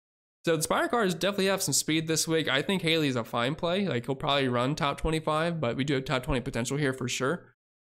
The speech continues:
Eric Jones starting in sixteenth. It's a bit far up for me. I know Kansas in the past has been a good track for him, but, you know, J G R days, like, he'll be okay. He'll probably be, like, around fifteenth to twentieth. There's just not that much upside here.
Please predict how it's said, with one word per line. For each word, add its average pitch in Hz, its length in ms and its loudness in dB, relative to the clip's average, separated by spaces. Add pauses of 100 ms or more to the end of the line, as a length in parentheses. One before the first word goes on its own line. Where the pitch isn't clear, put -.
(160)
Eric 175 240 4
Jones 170 220 4
starting 165 200 2
in 160 60 2
sixteenth. 165 480 0
It's 135 100 -4
a - 60 -2
bit 147 240 -2
far 147 180 2
up - 140 -4
for 127 80 0
me. 143 360 2 (140)
I 147 80 -6
know 139 140 0
Kansas 135 420 0
in 131 80 -2
the 120 60 0
past 170 320 0
has 127 120 2
been 127 200 0
a 120 40 -2
good 123 140 -2
track 117 320 -4
for 123 220 -2
him, 120 120 -2
but, 123 180 -8 (340)
you 135 60 -8
know, 127 40 -4
J 131 220 2
G 131 120 0
R 120 160 2
days, 120 300 -2
like, 127 160 -8
he'll 151 140 -2
be 147 160 2
okay. 123 220 -2
He'll 185 120 -2
probably 214 240 2
be, 185 100 4
like, 180 140 2
around 170 220 2
fifteenth 160 300 0
to 156 60 -4
twentieth. 143 340 0
There's 139 180 -2
just 147 140 -4
not 131 120 0
that 131 120 0
much 123 140 0
upside 135 380 0
here. 139 300 0